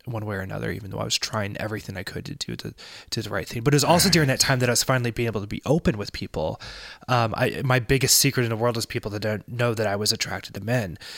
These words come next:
Speaker 1: But, um, I, I started having a friend group and people that were a little bit more understanding. And I told them, "Hey, here's something that I struggle with." You know, I struggle
Speaker 2: struggle.
Speaker 1: with these thoughts, or
Speaker 2: Quote,
Speaker 1: I struggle
Speaker 2: unquote,
Speaker 1: with these
Speaker 2: struggle, right? Yeah.
Speaker 1: Yeah, and, and it's such a popular, uh, the most popular phrase,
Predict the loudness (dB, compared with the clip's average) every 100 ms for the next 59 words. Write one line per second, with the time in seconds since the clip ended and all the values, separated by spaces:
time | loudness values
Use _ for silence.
0 | -16 -12 0 0 2 0 -2 0 -2 0
1 | 2 4 4 2 0 -2 -2 -2 0 0
2 | -2 -4 -4 -2 -2 -2 -2 0 0 0
3 | -2 -2 0 2 4 2 2 0 0 0
4 | 0 0 0 0 -2 -6 -14 -16 -6 2
5 | 2 4 4 6 4 4 2 0 0 4
6 | 4 4 4 4 4 2 0 -2 -4 -6
7 | -8 -14 -16 -20 -20 -20 _ 0 2 4
8 | 6 6 8 8 8 10 10 10 8 6
9 | 4 2 2 2 2 4 8 10 10 6
10 | 6 6 4 6 6 6 2 4 4 2
11 | 2 0 2 2 2 2 4 4 6 6
12 | 4 4 2 2 0 0 -2 -4 -6 -6
13 | -10 _ 4 4 4 2 2 -4 -2 0
14 | 2 2 0